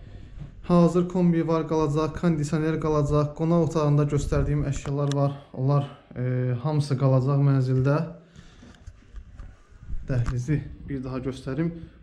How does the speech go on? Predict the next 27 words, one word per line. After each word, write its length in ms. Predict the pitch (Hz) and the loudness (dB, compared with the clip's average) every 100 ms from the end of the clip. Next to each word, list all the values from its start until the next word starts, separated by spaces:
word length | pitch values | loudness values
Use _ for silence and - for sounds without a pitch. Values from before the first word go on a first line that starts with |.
| - | -4
Dəhlizin 440 | 156 147 156 165 180 | -2 0 0 0 -2
uzunluğu 480 | 156 147 147 143 175 | -2 0 0 0 0
ümumi 360 | 165 147 156 160 | 0 0 0 -2
doqquz 360 | 127 - 156 | -8 -4 -4
metrdir. 540 | 139 127 127 120 110 - - - - - | -2 -2 -2 -4 -6 -10 -18 -20 -20 -6
Eni 200 | 160 175 | -2 -2
isə 160 | 175 160 | 0 -2
hardasa 340 | 165 156 - 165 | -2 -4 -4 -6
iki 180 | - - | -4 0
metr 400 | 151 123 147 - - - - - - - | 0 0 -4 -6 -14 -20 -20 -20 -16 -14
otuz 240 | - 135 | -12 -12
santı 380 | - 131 120 123 | -4 0 0 0
və 120 | 123 127 | -2 -2
yaxud 120 | - | -4
da 80 | 131 | -10
iki 160 | - 151 | -4 -2
metr 260 | 131 131 - | -2 -4 -2
əlli 200 | 131 131 | 0 0
santı 360 | 131 120 120 120 | 0 -2 0 -2
olmalıdır. 640 | 110 104 95 107 - - - - - - | -2 -4 -6 -8 -12 -14 -14 -10 -6 0
Dəhlizin 500 | 175 175 180 208 127 - - | 2 2 2 0 0 -6 -4
baş 180 | 185 180 | -2 0
tərəfində 460 | 202 190 - 180 190 | 0 0 0 0 0
isə 140 | 180 196 | 0 -4
sanitar 440 | - 147 139 165 156 | 0 0 2 0 0
qovşaq 340 | 123 139 127 | -2 0 0
yerləşir. 420 | 110 107 - 123 | 0 -2 -4 -6